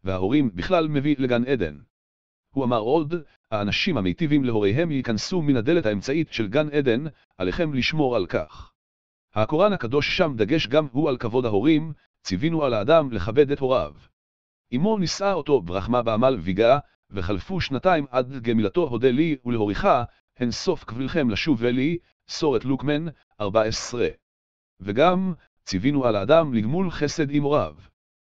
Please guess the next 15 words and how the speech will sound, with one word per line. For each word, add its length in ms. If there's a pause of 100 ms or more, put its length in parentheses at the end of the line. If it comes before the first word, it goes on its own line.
(260)
אמו 180
נישאה 340
אותו 260
ברחמה 400
ביגעה, 360 (320)
וילדה 440
אותו 240
ביגעה. 280 (720)
שלושים 480
חודשים 500
חלפו 380
מאז 320
הוריונה 480
ועד 220
גמילתו. 520